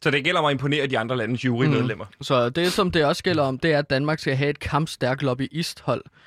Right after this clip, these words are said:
Speaker 2: som ligesom, og det har vi jo allerede gjort. Øh, der er simpelthen så meget sympati med Danmark lige nu.
Speaker 1: Ja, så det bliver jo, øh, spændende at se, hvordan, øh, hvordan det kommer til at udspille sig. Vi skal i hvert fald bare håbe på en sejr over Rusland med mere
Speaker 2: Ja,
Speaker 1: end
Speaker 2: ja.
Speaker 1: en,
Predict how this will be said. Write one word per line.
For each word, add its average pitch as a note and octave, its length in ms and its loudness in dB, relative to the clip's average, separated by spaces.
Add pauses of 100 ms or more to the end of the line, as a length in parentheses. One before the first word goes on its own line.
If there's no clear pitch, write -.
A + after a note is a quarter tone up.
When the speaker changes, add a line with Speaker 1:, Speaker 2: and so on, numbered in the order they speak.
(280)
Speaker 2:
som C3 120 -4
ligesom, C3 540 0
og B2+ 160 0
det D#3+ 80 4
har D3+ 120 4
vi C#3 80 0
jo B2+ 120 4
allerede C#3 300 2
gjort. - 440 -2 (800)
Øh, A#2+ 320 2
der C3 60 4
er C3+ 80 4
simpelthen D3 480 2
så - 120 0
meget C3+ 240 2
sympati C3 560 -4 (180)
med B2+ 120 -4
Danmark A#2+ 440 -2 (420)
lige B2+ 120 0
nu. A#2 220 0 (1160)
Speaker 1:
Ja, A2 100 4 (400)
så - 80 0
det - 180 2
bliver C4 300 2
jo, F#3+ 220 2
øh, D3 240 4
spændende G3+ 360 0
at F#3 60 -2
se, E3+ 220 -2
hvordan, D#3 400 0
øh, C3 380 0
hvordan C3 200 0
det D3 60 -4
kommer C#3+ 120 -2
til C#3+ 60 2
at C3 40 4
udspille C3 220 0
sig. B2+ 140 0
Vi C#3 60 0
skal D#3 120 -2
i - 20 4
hvert F3+ 140 0
fald F3+ 80 -6
bare D#3+ 120 0
håbe E3 220 0
på D#3+ 240 0 (220)
en D3 140 0
sejr F#3 280 0
over C#3 260 0
Rusland B2 340 -4 (420)
med C#3 120 2
mere D3+ 140 2
Speaker 2:
Ja, D3+ 60 4
Speaker 1:
end C3 80 0
Speaker 2:
ja. B2+ 60 0
Speaker 1:
en, A#2+ 100 -6